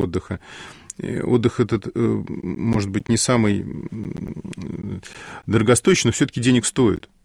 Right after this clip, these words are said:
А когда у тебя из семьи четверо детей едет, и за каждого нужно заплатить, ну, даже пусть там пятнадцать тысяч рублей, то получается сумма, которую ты не можешь заплатить. Ну, со своей зарплаты надо ее копить.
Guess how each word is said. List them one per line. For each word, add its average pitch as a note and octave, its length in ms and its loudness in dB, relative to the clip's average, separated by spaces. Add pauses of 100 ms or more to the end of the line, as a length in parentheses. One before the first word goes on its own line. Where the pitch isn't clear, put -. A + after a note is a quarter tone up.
(200)
А G2 100 -6
когда A#2 220 6
у A2 100 6
тебя G#2+ 340 4
из G#2 240 0
семьи G#2+ 600 4
четверо G#2 440 4
детей G2+ 340 0
едет, C3+ 460 0 (640)
и G2+ 60 0
за G#2 100 4
каждого G2 340 2
нужно F#2 220 2
заплатить, G2 460 0
ну, B2 100 2
даже G2+ 160 4
пусть - 220 -6
там F2+ 160 -2
пятнадцать F#2+ 380 -2
тысяч - 200 -4
рублей, C3 320 2 (460)
то F#2 100 -4
получается A2+ 460 2
сумма, - 260 4
которую - 280 -2
ты B2+ 100 2
не C#3+ 60 6
можешь G#2 280 2
заплатить. F#2 560 0 (380)
Ну, F2 160 -4
со - 120 -12
своей F2+ 220 0
зарплаты G2+ 400 2
надо F2 120 2
ее F2 40 0
копить. C3 420 0